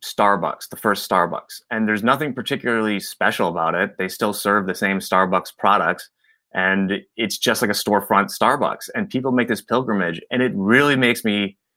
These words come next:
wonder if we can make this all work in the future. You know, we're gonna need to, can we colonize the solar system when so many people are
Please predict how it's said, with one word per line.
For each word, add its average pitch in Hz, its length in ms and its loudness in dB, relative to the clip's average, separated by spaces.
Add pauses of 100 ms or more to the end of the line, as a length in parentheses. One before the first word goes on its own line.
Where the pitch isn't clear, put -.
(500)
wonder 98 640 2 (260)
if 101 160 -8
we 104 160 -2
can 90 480 -4 (1120)
make 110 380 2
this 95 180 -2
all 87 220 0
work 78 320 -6 (320)
in 90 100 -6
the 82 80 -8
future. 78 480 -8 (420)
You 90 60 -4
know, 82 100 0
we're 104 100 6
gonna 104 160 4
need 101 100 2
to, 92 280 2 (220)
can 135 100 0
we 147 80 4
colonize 139 520 4
the 110 100 0
solar 120 300 2
system 117 380 0
when 101 280 0 (240)
so 120 120 2
many 117 140 -2
people 117 360 2
are 92 340 4